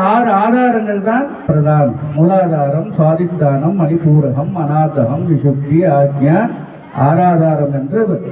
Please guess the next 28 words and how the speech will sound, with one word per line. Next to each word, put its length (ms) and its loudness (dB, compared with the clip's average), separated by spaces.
அந்த 240 2
சுசும்னா 580 0
நாடி 280 -4
இடைப்பிங்களான 1000 0
பேர் 300 0
அதுக்கு. 280 -4
பின்னாடி 520 2
இந்த 200 0
ந-, 260 -2
நரம்பு 400 2
தண்டு, 240 0
முப்பத்தி 380 0
ரெண்டு 220 2
தண்டு 260 2
தான் 120 2
இந்த 140 0
பொடிகம். 420 -2
இருக்குதா? 420 -6
ஆ, 60 2
கொடிகம்பம். 600 0
இது 120 2
பிரம்மோற்சவம் 800 0
செய்யும்போது 440 2
என்ன 180 0
பண்ணுவாங்க, 460 0
தப்பையில 440 0
ஒரு 180 2
வெள்ளை 360 0